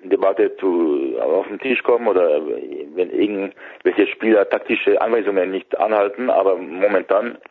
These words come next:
passt alles und, äh, für mich ist Paris gegen Manchester United der Favorit und, äh,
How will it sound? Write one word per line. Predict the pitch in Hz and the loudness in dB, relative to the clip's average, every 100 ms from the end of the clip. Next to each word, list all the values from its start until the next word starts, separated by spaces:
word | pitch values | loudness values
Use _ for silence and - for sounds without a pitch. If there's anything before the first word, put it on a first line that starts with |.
| _ | _
passt | - 113 - | -2 0 2
alles | 85 82 - | 2 0 -2
und, | 85 82 - | -8 -6 0
äh, | 87 85 - - - - - - _ _ | 2 0 -6 -20 -18 -20 -20 -20 _ _
für | - | -2
mich | 104 101 | 0 0
ist | - | 2
Paris | 95 98 - | 2 2 0
gegen | 107 | 0
Manchester | 113 98 - 101 | 0 0 0 2
United | 92 104 | 2 2
der | 95 | 2
Favorit | - 92 90 113 - - - | 2 4 4 2 0 -10 -8
und, | 101 98 95 92 - | -4 -2 -4 -8 0
äh, | 90 90 | 2 2